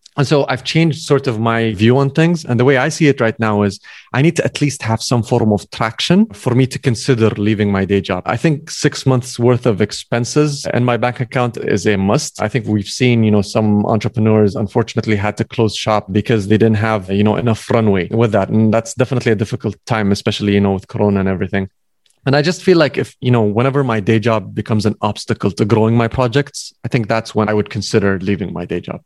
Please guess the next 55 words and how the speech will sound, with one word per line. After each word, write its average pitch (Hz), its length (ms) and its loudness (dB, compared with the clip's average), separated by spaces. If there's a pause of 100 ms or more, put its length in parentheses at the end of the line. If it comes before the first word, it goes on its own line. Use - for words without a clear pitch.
(520)
You 123 120 0
know, 120 100 4
with 110 220 2
my 127 100 2
first 127 320 -2
business 120 320 -2
with 101 220 0
Mirror 127 240 2
Lake, 104 260 -2
what 123 180 0
I 131 60 2
realized, 127 720 2 (240)
you 117 80 0
know, 104 160 2
afterwards 104 580 -2
is 101 240 0
I 113 120 0
wasn't 170 280 0
actually 127 320 0
managing 104 440 0
the 92 80 -4
business. - 540 -6 (380)
I 120 80 0
was 135 120 2
actually 147 380 4
employing 135 440 2
myself 107 360 0
in 113 80 2
my 107 120 2
business. 90 500 -4
And 117 320 2
that's 131 220 0
like, 123 180 2
let's 113 160 0
say, 110 220 2
uh, 98 340 -2
one 104 320 0
oh 113 60 0
one, 110 240 0
you 107 80 2
know, 101 280 0
business 107 380 -2
no-no 98 380 0
is 107 320 0
you 113 180 -2
design 110 380 2
a 127 40 0
business, 110 360 -2
you - 80 -20
create 120 300 2
a 113 40 -2
business 107 380 -2
to - 120 -8
manage 117 320 -2
it, 196 200 -2